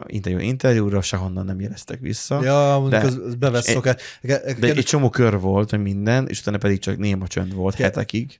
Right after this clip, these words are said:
Speaker 2: kedvencem az volt, neke-, én is jártam így, ö, az egyik, ö, webshopnál voltam így, két interjún voltam, ö, harmadikra már nem hívtak vissza. Aztán amikor már dolgoztam a cégnél, ahol felvettek,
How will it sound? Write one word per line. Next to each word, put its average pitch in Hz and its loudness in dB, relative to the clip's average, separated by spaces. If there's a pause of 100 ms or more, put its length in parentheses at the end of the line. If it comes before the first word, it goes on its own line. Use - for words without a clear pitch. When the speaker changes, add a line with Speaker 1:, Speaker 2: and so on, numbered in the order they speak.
Speaker 2:
kedvencem 127 -2
az 110 -2
volt, 101 -4
neke-, 110 -8
én 113 -8
is 98 -8
jártam 101 -4
így, 104 -4
ö, 101 -8
az 98 -4
egyik, 95 -6
ö, 95 -4 (400)
webshopnál 101 -6
voltam 95 -6
így, 113 -6
két 101 -4
interjún 95 -8
voltam, 113 -4 (540)
ö, 95 -4 (340)
harmadikra 101 -4
már 95 -4
nem 101 -6
hívtak 95 -10
vissza. 156 -4 (320)
Aztán 123 -4
amikor 123 -2
már 123 -2
dolgoztam 113 0
a 107 -2
cégnél, 101 -2
ahol 101 -6
felvettek, 104 -4